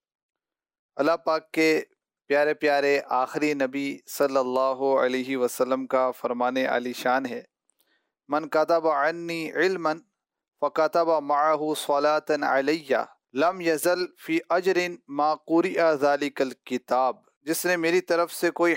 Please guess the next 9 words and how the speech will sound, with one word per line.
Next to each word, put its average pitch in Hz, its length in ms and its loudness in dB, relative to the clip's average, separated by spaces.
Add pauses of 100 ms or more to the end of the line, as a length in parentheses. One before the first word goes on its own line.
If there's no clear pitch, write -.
حدیث 151 400 -2
لکھی 165 440 -6 (520)
اور 151 140 0
اس 165 200 -6
کے 185 180 0
ساتھ 165 580 0
مجھ 160 300 -4
پر 190 200 0
درود 156 360 0